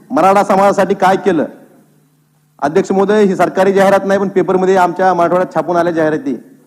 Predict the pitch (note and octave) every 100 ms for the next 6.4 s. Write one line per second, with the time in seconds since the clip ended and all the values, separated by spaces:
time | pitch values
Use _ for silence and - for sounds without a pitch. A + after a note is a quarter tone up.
0 | _ _ _ _ _ _ _ _ _ _
1 | D3+ C#3+ - F#3 G3 F#3+ G#3 G#3 F3 F3+
2 | F#3 F#3 E3+ F3 G3+ E3+ F3+ F#3+ F#3+ -
3 | - D3 E3+ F3 E3 E3 E3 E3 E3+ D#3+
4 | D3+ E3 D#3 F3 E3+ D3 C#3 A#2+ - -
5 | _ - D#3 F3 D#3 D3 E3 F#3 F#3+ F3+
6 | F3 D#3+ E3